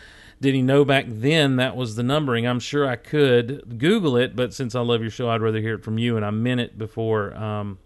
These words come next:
that I hope you get an oven." Well, thank you. I, I don't know that I need, I mean, I do need an oven, but it's not on my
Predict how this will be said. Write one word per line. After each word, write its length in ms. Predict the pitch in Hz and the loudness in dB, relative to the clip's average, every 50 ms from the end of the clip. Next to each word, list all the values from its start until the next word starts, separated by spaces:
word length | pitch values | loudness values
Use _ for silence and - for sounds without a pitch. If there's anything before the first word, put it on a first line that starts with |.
| - - - - - | -20 -20 -20 -14 -10
that 140 | 107 107 104 | -8 -8 -6
I 40 | 101 | -6
hope 220 | 104 110 104 - | -6 -6 -6 -6
you 60 | 110 | -6
get 160 | 95 110 104 | -6 -6 -4
an 80 | 101 104 | -4 -4
oven." 260 | 101 98 92 95 95 | -6 -6 -8 -8 -8
Well, 100 | 107 113 | -8 -6
thank 320 | 110 - 135 123 120 113 - | -4 -2 -2 -2 -2 -4 -6
you. 200 | 101 90 87 95 | -10 -8 -8 -8
I, 200 | 101 101 101 - - | -8 -10 -10 -10 -12
I 100 | - 107 | -12 -12
don't 260 | 104 101 107 104 98 | -10 -8 -8 -8 -6
know 120 | 104 107 104 | -6 -6 -6
that 280 | 101 104 98 - - - | -6 -6 -8 -10 -12 -12
I 80 | 98 | -10
need, 300 | 104 107 104 107 110 107 - - _ _ | -8 -8 -6 -6 -6 -8 -10 -14 _ _
I 60 | - 110 | -8 -4
mean, 160 | 113 117 110 | -2 -2 -2
I 80 | 110 | -2
do 240 | 110 98 117 135 147 | -2 -2 0 0 0
need 160 | 139 117 104 | 0 -2 -2
an 100 | 98 98 98 | -4 -4 -6
oven, 280 | 95 95 101 104 104 | -6 -6 -6 -6 -6
but 100 | 95 101 | -6 -8
it's 200 | 95 98 - - | -8 -10 -12 -10
not 260 | 104 104 101 101 - - _ _ _ | -10 -8 -8 -8 -10 -12 _ _ _
on 200 | - 95 101 101 | -14 -12 -10 -8
my 240 | 101 101 98 95 | -8 -8 -8 -10